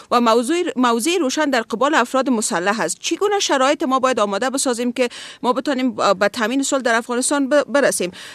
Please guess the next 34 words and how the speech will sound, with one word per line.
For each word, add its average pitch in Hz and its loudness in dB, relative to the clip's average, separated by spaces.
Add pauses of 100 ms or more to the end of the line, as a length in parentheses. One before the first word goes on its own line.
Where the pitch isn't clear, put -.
(140)
توجه 294 4
به 392 -2
زمینه‌های 294 0
فکری 302 -4
و 320 0
اجتماعی 254 2
صلح 208 -2
است، 190 -4
یکی 247 2
از 196 -2
موضوعات. 185 0 (100)
مد 233 -2
نظر 277 2
قرار 269 0
دادن 294 0
عوامل 285 2
جنگ 294 2
و 262 2
دلایل 226 2
مخالفین 190 0
هست. 190 -6 (360)
در 240 6
نظر 240 2
داشتن 262 0
حامیان 294 2
بیرونی 247 0
جنگ 226 0
هست 214 0
و 240 2
تقویهٔ 269 -2
سرقمندانی 262 0
آلای 277 2
مسلح 277 0
ای 285 0